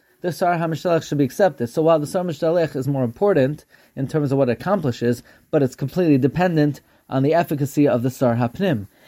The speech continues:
And then the Mari Segal gives another answer. Says the Maril,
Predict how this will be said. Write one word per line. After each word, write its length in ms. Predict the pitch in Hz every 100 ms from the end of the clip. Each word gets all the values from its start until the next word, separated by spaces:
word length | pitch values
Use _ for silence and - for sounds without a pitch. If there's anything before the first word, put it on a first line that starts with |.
| -
And 140 | - 190
then 140 | 233
the 60 | 214
Mari 240 | 180 185
Segal 380 | - 175 156 156
gives 380 | 139 135 117 - _ _ _ _ _
another 320 | 180 170 127
answer. 440 | 113 107 - 101 101 _ _ _
Says 280 | - 190 160
the 80 | 170
Maril, 560 | 156 160 160 135 -